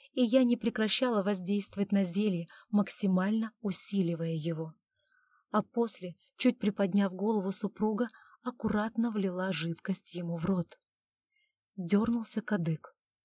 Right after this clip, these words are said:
Лорд все же сумел бессознательно сделать глоток. Казалось, прошла вечность, прежде чем его грудь едва заметно приподнялась и опустилась. Он снова дышал.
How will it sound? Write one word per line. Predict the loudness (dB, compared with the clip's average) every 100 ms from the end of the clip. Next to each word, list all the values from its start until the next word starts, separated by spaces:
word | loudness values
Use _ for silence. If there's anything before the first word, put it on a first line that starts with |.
| _ -4
Лорд | 0 2 0 -6
все | -4 -2 0
же | -2
сумел | 0 2 4 2
бессознательно | 0 -2 -2 -2 0 0 0 -2 -2
сделать | -2 -2 0 0
глоток. | -2 -4 0 -4 -4 -20 _ _ _ -20 -2
Казалось, | 0 2 0 -2 -6 -12 -16
прошла | 0 0 2 0
вечность, | 0 0 0 0 0 -2 -12 -20 _
прежде | 2 2 2
чем | -6 0 2
его | 2 0
грудь | 2 2 2
едва | 0 0 0 0
заметно | 0 2 0 0 -2
приподнялась | 0 -2 -2 -4 -6 -4 -4 -6 _ _
и | -8 -6
опустилась. | -4 -4 -4 -6 -4 -2 -4 -12 _ _ _ _ _ _
Он | -2 -2
снова | -4 2 4 6 2 -2
дышал. | -2 0 0 0 -2 -4